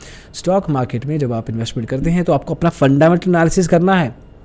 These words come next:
जो stock पाठशाला ऐप में आपको बताते हैं। लेकिन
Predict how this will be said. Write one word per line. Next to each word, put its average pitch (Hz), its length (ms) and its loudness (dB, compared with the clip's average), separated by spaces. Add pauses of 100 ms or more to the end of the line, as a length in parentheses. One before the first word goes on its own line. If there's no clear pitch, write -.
(100)
जो - 60 -14
stock 143 260 0
पाठशाला 147 360 4
ऐप 139 140 -2
में 151 60 0
आपको 143 180 0
बताते 135 320 -2
हैं। 127 200 -2 (440)
लेकिन 143 500 4